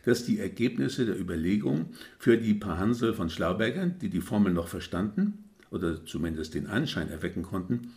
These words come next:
irgendwie stimmig waren. Vielleicht sollte ich noch mal klarstellen, dass der Urknall nicht den Beginn aller Dinge beschreibt, sondern einen Bereich von physikalischen Zuständen,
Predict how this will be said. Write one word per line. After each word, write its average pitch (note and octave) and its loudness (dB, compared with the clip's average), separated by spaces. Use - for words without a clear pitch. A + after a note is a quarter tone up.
irgendwie C#2+ -6
stimmig D#2 0
waren. C#2+ -12
Vielleicht F3 4
sollte D3 2
ich C#3 0
noch A#2+ 2
mal G2 4
klarstellen, A2+ 0
dass A2+ -2
der B2 0
Urknall C3+ 2
nicht A#2+ 2
den A2 4
Beginn A#2+ 4
aller F2 0
Dinge F#3+ 6
beschreibt, - -2
sondern B2 4
einen G#2+ 0
Bereich F#2+ 2
von A#2 0
physikalischen A2 -4
Zuständen, A#2+ -2